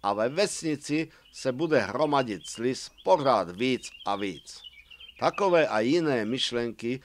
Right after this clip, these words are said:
se mu pořád honily v hlavě a přitom pobíhal a staral se o kamarády. Nanosil jim spousta lístečků k jídlu a taky další jako lůžko, aby byli pěkně v pohodlí a teploučku.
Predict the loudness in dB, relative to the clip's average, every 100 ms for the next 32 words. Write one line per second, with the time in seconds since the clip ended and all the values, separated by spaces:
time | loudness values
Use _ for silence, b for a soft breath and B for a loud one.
0 | b -8 -4 -4 -2 2 4 6 6 4
1 | 0 -18 -6 -4 0 0 -2 -4 -2 -2
2 | 0 -4 -6 b b _ -10 -6 -6 0
3 | 0 0 -2 -2 0 -2 0 -2 -4 -8
4 | b -16 -14 -4 0 2 2 0 -2 -4
5 | -4 -8 -6 -6 -4 -8 -14 -18 -20 _
6 | _ _ _ 2 4 6 4 2 0 0
7 | -2 -6 0 2 2 -2 -4 -2 -2 -2
8 | -4 -4 -4 -4 -10 -8 -8 -8 -6 -4
9 | -4 -6 -8 -8 B B -10 -8 0 0
10 | 0 -6 -4 4 4 4 -2 -2 0 0
11 | -2 -4 -2 -2 -4 -6 -2 -2 -2 -8
12 | -8 -8 -12 -12 -2 -2 -2 -12 -14 _
13 | -2 -2 -2 -4 -4 -6 -6 -10 -8 -10
14 | -8 -10 -10 -14 -18 -18